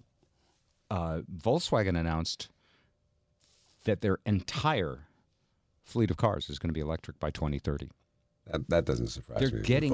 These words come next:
Speaker 2: Volkswagen.
Speaker 1: out
Speaker 2: Yeah.
Speaker 1: of internal combustion engines. And yet you still got people going, "Well, what are they gonna do with them batteries? I don't think, there's no, there's not enough power. It takes too long to charge. And then electric cars ain't gonna amount to nothing."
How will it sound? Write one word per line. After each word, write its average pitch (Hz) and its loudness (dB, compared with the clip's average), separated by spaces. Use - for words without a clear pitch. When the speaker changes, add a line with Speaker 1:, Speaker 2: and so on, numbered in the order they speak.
Speaker 2:
Volkswagen. 101 -4
Speaker 1:
out 139 2
Speaker 2:
Yeah. 64 -2
Speaker 1:
of 95 0
internal 92 0
combustion 95 -4
engines. - -16
And 104 0
yet 113 -2
you 113 -2
still 120 2
got 104 4
people 95 0
going, 104 0
"Well, 143 6
what 190 10
are - 2
they 185 4
gonna 180 8
do 196 8
with 185 6
them 196 6
batteries? 160 6
I 170 4
don't 247 2
think, 180 4
there's 220 6
no, 254 4
there's 208 0
not 240 6
enough 247 6
power. 269 8
It 196 -2
takes 233 4
too 254 4
long 254 6
to 214 4
charge. 233 8
And 202 2
then 175 6
electric 233 6
cars 254 8
ain't 226 2
gonna 247 8
amount 233 6
to 202 2
nothing." 254 4